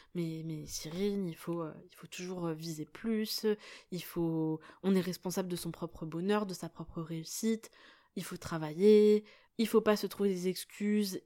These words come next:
et, euh, imputer tout, tout ce qu'on réussit pas et tout ce qu'on a du mal à faire par le fait qu'on est discriminé. » Et moi, je dis, bien sûr que si, bien sûr que si. Et, euh, et je, je tiens vraiment à faire ce point-là parce que vraiment, la victimisation, c'est,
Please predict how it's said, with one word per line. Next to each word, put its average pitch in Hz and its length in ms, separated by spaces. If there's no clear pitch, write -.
et, 202 460
euh, 170 120
imputer 180 480
tout, 208 440
tout - 120
ce - 60
qu'on 196 120
réussit 180 440
pas 190 320
et 180 80
tout 180 140
ce - 80
qu'on 190 100
a 175 80
du 170 140
mal 170 160
à 170 100
faire 185 280
par 180 200
le 175 100
fait 190 220
qu'on 180 440
est 165 60
discriminé. » 165 640
Et 170 120
moi, 185 180
je 220 140
dis, 185 180
bien 180 220
sûr - 180
que 175 140
si, - 260
bien 180 120
sûr 240 200
que 208 120
si. 247 440
Et, 175 200
euh, 165 300
et 175 60
je, 165 760
je 156 180
tiens 180 180
vraiment 190 220
à 269 40
faire 233 160
ce - 100
point-là 190 360
parce - 240
que - 100
vraiment, 170 240
la 220 140
victimisation, 190 840
c'est, 170 440